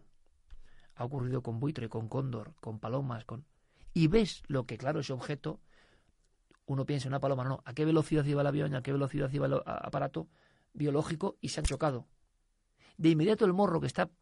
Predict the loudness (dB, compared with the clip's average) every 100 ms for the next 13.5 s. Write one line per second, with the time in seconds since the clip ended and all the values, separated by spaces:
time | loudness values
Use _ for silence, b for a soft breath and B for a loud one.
0 | _ -4 -2 0 2 2 0 -4 -4 -2
1 | -2 -2 4 4 4 -2 -2 -4 -4 -6
2 | -4 -2 -2 0 -2 B B B -4 0
3 | 0 2 2 0 -10 _ B B B _
4 | 0 2 2 2 0 0 -2 -2 -2 -4
5 | -4 -2 -4 -8 _ -10 -6 -4 -4 -6
6 | -4 -2 0 -2 -4 -4 -4 -4 -4 -4
7 | -4 -2 -2 -4 b b b -16 -14 -6
8 | -6 -6 _ _ -6 -2 -2 -4 -12 b
9 | b b _ -14 -10 -4 -2 -2 -2 -2
10 | 0 -2 -2 -6 -8 -10 -8 -4 -6 -2
11 | -2 0 0 0 0 -2 -8 b b -10
12 | -4 -4 -2 -2 0 -2 -4 -4 -2 -2
13 | -2 -2 0 -2